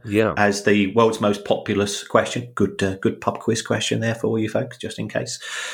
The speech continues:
Speaker 2: Or, or, or if you go, if you're on one of those dates and, you know, there's a lull in the conversation, you, you know me, Kevin. I'm always a little bit concerned. I always,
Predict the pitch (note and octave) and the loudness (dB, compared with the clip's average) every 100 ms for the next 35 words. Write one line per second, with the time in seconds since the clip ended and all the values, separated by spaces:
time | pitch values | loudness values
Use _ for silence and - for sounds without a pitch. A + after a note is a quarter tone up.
0 | - G#2 G2+ A2+ A#2+ - D#3+ E3+ C#3+ C#3+ | -10 -8 -2 0 0 4 4 4 2 4
1 | E3+ F#3+ G#3 B2+ G2+ E2 E2 - E2 - | 4 4 4 2 0 -4 -4 -4 -4 -4
2 | F#2 E2 E2 - E2+ E2+ F2+ G2+ F#2 F2 | -6 -6 -10 -12 -10 -6 0 2 2 2
3 | E2+ E2+ F2+ F2 - F2 D3+ F3 - A3 | -2 -2 -2 -2 -2 -2 -2 -6 0 4
4 | F3+ G2 F2 F#2 F#2 A#2+ F3+ D#3+ A#2 G#2+ | 4 2 0 0 0 -2 2 2 2 0
5 | G2 F#2+ F#2 F2 E2+ E2+ D3+ D3+ | 0 -2 -6 -4 -2 -2 0 0